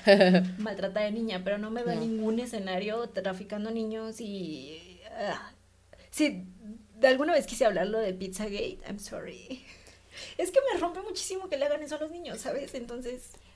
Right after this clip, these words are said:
Speaker 1: Pero fíjate que este chico, Isaac Capi, también está, a mí no me rompe el corazón, a mí, para mí todo está mal aquí en el mundo, yo estoy, yo vivo enojada,
Speaker 2: Güey,
Speaker 1: entonces
Speaker 2: pero es
Speaker 1: puedo
Speaker 2: que
Speaker 1: hablar de
Speaker 2: siempre,
Speaker 1: esto.
Speaker 2: por eso es que, que, que hace rato que dije lo de Epstein, de, dije, o sea, no quiero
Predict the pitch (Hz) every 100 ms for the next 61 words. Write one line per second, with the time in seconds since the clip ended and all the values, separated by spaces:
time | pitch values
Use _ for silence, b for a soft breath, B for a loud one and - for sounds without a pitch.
0 | - 254 269 269 320 339 359 339 269 254
1 | 269 - - 294 220 208 214 208 202 -
2 | 214 214 185 185 180 180 185 185 190 185
3 | 247 277 254 220 196 185 190 185 165 170
4 | 147 165 202 202 196 196 208 214 196 190
5 | 185 160 147 170 170 165 160 151 165 180
6 | 175 185 190 233 247 311 277 202 185 196
7 | 180 339 202 226 403 269 247 233 208 180
8 | 208 - - 254 330 381 381 415 - -
9 | 285 - 247 226 302 294 311 330 302 294
10 | 254 233 269 262 202 208 - 254 254 226
11 | 202 220 254 202 - 226 240 254 269 339